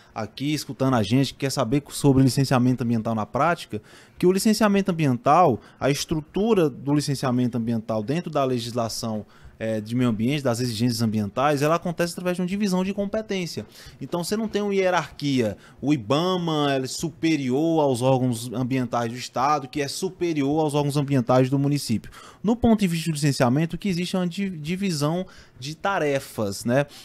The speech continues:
Uma divisão de tarefas, um, uma cooperação entre os órgãos ambientais, onde cada esfera, né, cada órgão ambiental,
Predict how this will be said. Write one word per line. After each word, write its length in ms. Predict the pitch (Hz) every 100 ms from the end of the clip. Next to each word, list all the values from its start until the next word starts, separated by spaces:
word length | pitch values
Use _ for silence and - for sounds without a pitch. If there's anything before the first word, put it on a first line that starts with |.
| -
Uma 180 | 127 131
divisão 320 | 165 170 165
de 140 | 160
tarefas, 600 | - 120 120 170 147 131
um, 180 | 135 135 - - _
uma 180 | 131 131
cooperação 840 | - 214 214 190 165 127 180 196
entre 160 | 196 160
os 100 | 143
órgãos 280 | 135 123
ambientais, 640 | 120 107 107 - 180 170 - - -
onde 260 | 180 185
cada 500 | - 196 208 233 233
esfera, 680 | 202 - - - 147 208 214
né, 140 | 165 175
cada 260 | 180 190
órgão 220 | 185 170
ambiental, 600 | 160 156 139 - 117 107